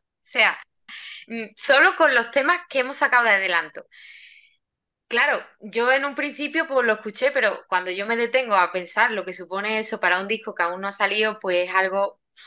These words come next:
que yo creo que, que solamente tengo palabras de agradecimiento a todos mis incondicionales, porque además, eh, hemos alcanzado el, el más de medio millón de seguidores en Spotify también,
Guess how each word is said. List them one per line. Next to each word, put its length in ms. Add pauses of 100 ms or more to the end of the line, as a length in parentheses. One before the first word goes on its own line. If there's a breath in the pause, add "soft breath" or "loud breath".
(120 loud breath)
que 120
yo 140
creo 240
que, 260
que 120
solamente 480
tengo 560
palabras 400
de 60
agradecimiento 800 (640 loud breath)
a 160
todos 240
mis 140
incondicionales, 840
porque 300
además, 420 (460 loud breath)
eh, 300
hemos 240
alcanzado 580
el, 180
el 220
más 220
de 100
medio 300
millón 460 (260 loud breath)
de 440
seguidores 680
en 100
Spotify 880
también, 560